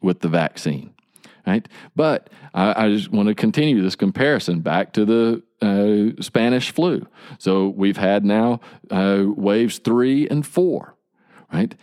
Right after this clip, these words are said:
Now we're into the third year, and we have a variant that is, is overall very mild, that people are getting, uh, you know, cold-like symptoms. Um, now,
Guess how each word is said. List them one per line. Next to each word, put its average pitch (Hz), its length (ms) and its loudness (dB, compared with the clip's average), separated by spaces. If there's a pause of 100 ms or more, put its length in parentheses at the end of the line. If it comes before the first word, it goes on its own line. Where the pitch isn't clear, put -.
(160)
Now 104 380 2
we're 127 240 2
into 131 320 0
the 131 120 2
third 147 440 0
year, 151 420 -2 (480)
and 98 220 2
we 98 100 2
have 104 240 2
a 110 100 2
variant 120 680 -2
that 92 180 0
is, 87 400 -2 (100)
is 82 300 -2 (720)
overall 104 640 2
very 98 420 0
mild, 131 640 0 (200)
that 85 220 -2
people 95 300 0
are 92 120 2
getting, 90 560 2 (120)
uh, 85 580 0
you 104 120 0
know, 85 160 2
cold-like 117 800 -2
symptoms. 160 720 -2 (300)
Um, 87 320 0 (160)
now, 92 440 0